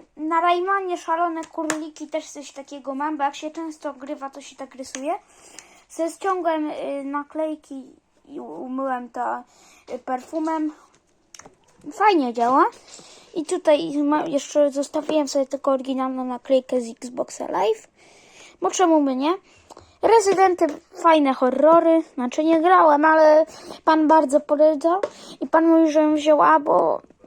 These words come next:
te Rezydenty, albo Gearsy, Gears of Wars. Yy, ponieważ bu-, było tam parę, ta-, było i chyba nawet jest tam jeszcze parę gier na Xa trzysta sześćdziesiąt. W ogóle pozdrawiam pana, bo pan też,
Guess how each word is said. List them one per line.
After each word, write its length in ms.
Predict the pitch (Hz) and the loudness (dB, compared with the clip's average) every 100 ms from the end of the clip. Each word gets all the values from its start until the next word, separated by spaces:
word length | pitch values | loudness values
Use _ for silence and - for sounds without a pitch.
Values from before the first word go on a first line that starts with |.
| - | -6
te 120 | - | 0
Rezydenty, 600 | 294 302 277 311 330 311 | 2 2 2 2 2 4
albo 240 | 294 269 285 | 2 4 0
Gearsy, 680 | 269 302 311 294 - 302 | 0 0 0 -2 -6 -4
Gears 360 | 277 277 294 277 | -2 -2 -4 -4
of 120 | 285 | -6
Wars. 400 | 277 294 330 370 - - - - - _ _ | 2 4 4 2 -10 -20 -20 -20 -20 _ _
Yy, 360 | - 269 285 294 | -8 -4 -4 -6
ponieważ 400 | - 285 285 277 | -8 -8 -8 -8
bu-, 340 | 254 294 294 - _ | -10 -10 -10 -14 _
było 260 | 269 339 | -8 -8
tam 240 | 370 370 359 | -4 -8 -4
parę, 320 | 381 370 - - - | -4 -4 -8 -20 -14
ta-, 140 | - - _ - - | -14 -14 _ -20 -14
było 420 | 277 359 392 381 | -6 -4 -4 -6
i 120 | 359 | -8
chyba 320 | 311 349 330 | -12 -12 -10
nawet 360 | 349 349 330 294 | -10 -10 -12 -12
jest 500 | 339 349 311 - - | -10 -12 -12 -20 -16
tam 220 | 285 269 | -14 -14
jeszcze 260 | 285 - 294 | -16 -16 -20
parę 300 | - 294 285 | -16 -16 -16
gier 280 | 262 285 277 _ _ _ _ | -18 -20 -20 _ _ _ _
na 180 | 269 277 | -14 -12
Xa 500 | 285 294 - - 269 | -10 -12 -14 -12 -14
trzysta 440 | - - - - | -10 -10 -10 -14
sześćdziesiąt. 580 | 262 285 262 285 403 440 _ _ _ | -16 -14 -16 -14 -14 -14 _ _ _
W 80 | 320 | -6
ogóle 240 | 403 403 | -2 -2
pozdrawiam 680 | 381 339 311 311 339 330 320 | -2 -4 -4 -4 -4 -4 -4
pana, 340 | 330 330 320 | -4 -2 -2
bo 240 | 294 294 294 - - _ _ | 0 0 0 -4 -20 _ _
pan 220 | - 285 | -4 -4
też, 380 | 294 294 262 - | 0 0 0 -8